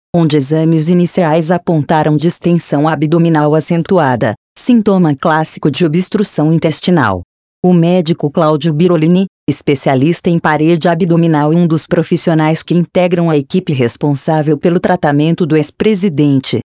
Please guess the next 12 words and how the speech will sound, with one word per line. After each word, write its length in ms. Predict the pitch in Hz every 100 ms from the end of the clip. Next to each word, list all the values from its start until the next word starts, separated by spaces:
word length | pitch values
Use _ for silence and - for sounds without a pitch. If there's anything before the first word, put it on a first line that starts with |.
| _
descreveu 720 | 170 175 - 175 160 143 170 185
o 40 |
caso 400 | 180 151 151 156
como 280 | 170 175 170
mais 340 | 156 151 151
grave 460 | 143 165 165 160 160
que 120 | 170
os 120 | 151
anteriores 680 | 147 135 170 160 151 147 147
enfrentados 840 | 160 139 156 139 160 156 147 147
por 180 | - 180
Bolsonaro. 800 | 156 180 - 190 165 156 131 113